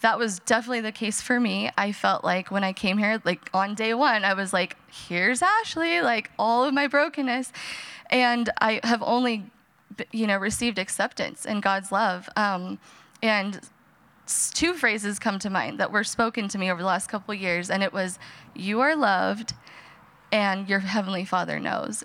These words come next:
And I tell you, any other time in my life, I would have been like, "Cliche, like, uh, whatever." But for some reason, like, in the context of people that I knew were, like, following God and, like, hearing his voice, I was just like,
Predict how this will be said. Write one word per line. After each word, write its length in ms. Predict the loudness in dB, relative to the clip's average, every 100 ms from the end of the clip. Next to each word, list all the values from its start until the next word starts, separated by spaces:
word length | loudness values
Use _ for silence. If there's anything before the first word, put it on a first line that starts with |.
| -6
And 140 | -2
I 80 | 0
tell 300 | 0 0 0
you, 340 | 2 0 0 0
any 260 | 2 2 4
other 220 | 2 0
time 240 | 0 0
in 100 | 2
my 140 | 2 2
life, 260 | 2 2
I 40 | 0
would 100 | 0
have 80 | 0
been 160 | -2
like, 340 | 0 -2 -4 -8
"Cliche, 920 | -2 2 2 2 2 4 4 2 2
like, 320 | 0 0 -4 -2
uh, 240 | 0 0 0
whatever." 480 | 0 0 2 0 -2 -10 -14 -16 -4 0
But 180 | 2
for 100 | 2
some 260 | 0 2 2
reason, 380 | 2 2 2 4
like, 260 | 2 0 -10 _ _ _
in 300 | 2 4 4
the 100 | 4
context 500 | 2 0 2 0 -2
of 100 | -4
people 280 | -2 0 2
that 100 | 2
I 140 | 2
knew 280 | 0 2 2
were, 120 | 2
like, 260 | 0 -2 -8
following 560 | -2 2 2 0 -4
God 240 | -2 0 0
and, 100 | -4
like, 160 | -8
hearing 320 | -8 -4 -2 0
his 220 | -2 -2
voice, 380 | -2 -2 -4 -8 -14 -16 -2
I 140 | 2
was 120 | 2 0
just 200 | -4 -4
like, 200 | -6